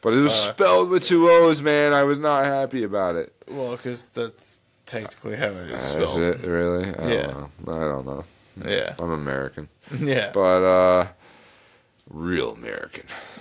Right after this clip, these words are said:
Speaker 2: <laughs>
Speaker 1: I am a real American.
Speaker 2: I, I, I've, I've worked with enough Brazilians to call it football.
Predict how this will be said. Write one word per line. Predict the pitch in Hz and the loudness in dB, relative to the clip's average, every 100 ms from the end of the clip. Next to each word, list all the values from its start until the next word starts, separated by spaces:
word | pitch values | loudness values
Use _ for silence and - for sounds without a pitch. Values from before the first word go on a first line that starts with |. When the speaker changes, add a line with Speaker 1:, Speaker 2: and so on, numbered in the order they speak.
| 175 | -12
Speaker 2:
<laughs> | - 104 131 - - | -10 -14 -14 -14 -4
Speaker 1:
I | 87 85 | -2 -2
am | 92 104 | -4 -2
a | 131 131 127 | -2 0 -2
real | 127 135 143 139 135 127 123 123 120 120 | -4 -6 -6 -4 -4 -2 -2 0 -2 -4
American. | 120 123 120 120 117 | -6 -6 -6 -6 0
Speaker 2:
I, | 131 139 151 | 0 4 4
I, | 110 147 | 4 4
I've, | 160 160 | 4 2
I've | 123 147 151 | 0 2 0
worked | 123 131 131 131 | 0 0 0 -2
with | 135 131 | -6 -4
enough | 120 117 120 - | -6 -6 -10 -12
Brazilians | 120 107 123 101 107 110 113 117 | -12 -12 -12 -12 -12 -12 -14 -14
to | - | -12
call | 110 - 101 98 | -12 -12 -14 -14
it | 92 | -18
football. | - 101 104 110 110 113 | -16 -16 -10 -4 -4 -4